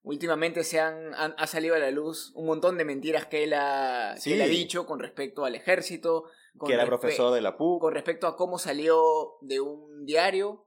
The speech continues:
Speaker 1: No recuerdo,
Speaker 2: Claro.
Speaker 1: eh, este, qué diario específicamente,
Speaker 2: Perú
Speaker 1: pero
Speaker 2: veintiuno,
Speaker 1: sé
Speaker 2: me
Speaker 1: que
Speaker 2: parece.
Speaker 1: es Cecilia Valenzuela quien
Speaker 2: Sí.
Speaker 1: desmintió la, la versión que él había dicho.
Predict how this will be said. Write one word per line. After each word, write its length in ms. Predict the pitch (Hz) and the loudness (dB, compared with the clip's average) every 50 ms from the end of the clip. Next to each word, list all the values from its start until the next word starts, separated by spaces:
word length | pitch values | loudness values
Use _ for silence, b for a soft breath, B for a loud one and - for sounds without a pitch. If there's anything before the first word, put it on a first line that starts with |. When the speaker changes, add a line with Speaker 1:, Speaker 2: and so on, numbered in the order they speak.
| _ _ | _ _
Speaker 1:
No 120 | - - 151 | -8 -4 -2
recuerdo, 400 | 156 156 - 165 165 160 - 165 | -2 0 4 4 6 6 8 6
Speaker 2:
Claro. 140 | 160 165 - | 6 6 4
Speaker 1:
eh, 320 | 143 139 135 135 131 123 | 2 0 0 -2 -2 -4
este, 200 | 131 - - 127 | -6 -6 -8 -6
qué 120 | - 151 147 | -6 -2 0
diario 200 | 156 160 160 165 | 2 2 0 0
específicamente, 600 | 160 143 131 - 151 160 156 151 143 147 147 123 | -2 -6 -8 -8 -10 -8 -8 -8 -6 -4 -2 -2
Speaker 2:
Perú 100 | 110 113 | 0 0
Speaker 1:
pero 120 | 120 131 135 | 0 0 -2
Speaker 2:
veintiuno, 260 | - 113 110 110 - | -2 -2 -2 -2 0
Speaker 1:
sé 60 | - | 2
Speaker 2:
me 40 | 160 151 | 2 2
Speaker 1:
que 40 | |
Speaker 2:
parece. 300 | 147 143 139 131 131 143 | 2 2 0 0 0 -2
Speaker 1:
es 80 | 151 147 | -2 -4
Cecilia 260 | 151 135 156 156 156 | -6 -6 -2 0 0
Valenzuela 480 | 151 139 131 120 107 - 160 156 156 156 | 2 0 0 -4 -4 -4 -2 0 0 0
quien 180 | - 151 139 | -2 -4 -6
Speaker 2:
Sí. 60 | 127 131 | -4 -2
Speaker 1:
desmintió 760 | 123 107 - 123 - 143 156 151 147 147 143 139 131 120 98 | -2 -2 -4 -4 -2 0 2 2 2 2 0 0 -2 -2 -2
la, 160 | 131 127 117 113 | -2 -2 -2 -2
la 100 | 131 131 | -2 -2
versión 460 | 127 120 120 - - 165 170 165 156 | -4 -4 -6 -4 -2 -2 -2 -2 -2
que 60 | 160 | -2
él 80 | 156 151 | -2 -2
había 180 | 147 147 147 | -2 -2 -2
dicho. 420 | 151 165 175 180 - - 208 - | -4 -4 -6 -8 -10 -10 -10 -10